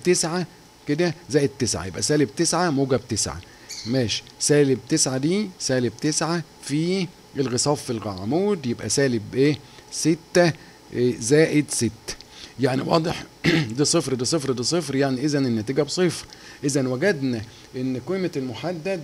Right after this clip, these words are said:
بكام؟ بصفر. لما نجيب قيمة المحدد وتطلع بصفر، معنى كده إن رتبة الألف هتكون أقل من مين؟ من التلاتة. يبقى محتاجين نجيب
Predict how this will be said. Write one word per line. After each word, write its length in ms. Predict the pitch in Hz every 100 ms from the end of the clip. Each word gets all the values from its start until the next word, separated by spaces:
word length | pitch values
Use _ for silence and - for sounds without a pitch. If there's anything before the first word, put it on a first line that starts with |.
| 127
بكام؟ 380 | 139 147 160 156 - - 120
بصفر. 380 | 139 117 104 - - - - - - - - - - - -
لما 260 | 123 127 120
نجيب 380 | 123 123 202 165
قيمة 180 | 185 185 160
المحدد 540 | 139 - 175 147 120
وتطلع 420 | 113 147 170 143
بصفر، 460 | 107 - 185 190 - - - -
معنى 300 | 147 151 139
كده 300 | - 160 135
إن 120 | 131
رتبة 340 | 151 165 110 110
الألف 520 | 131 165 175 175 - - - -
هتكون 340 | 123 - 170
أقل 400 | - - 147 139
من 180 | 123 120
مين؟ 240 | 135 143 123 - 117
من 60 |
التلاتة. 460 | 107 - 95 90 - - - -
يبقى 140 | 127
محتاجين 640 | 127 - 131 139 185 196 156
نجيب 300 | 123 170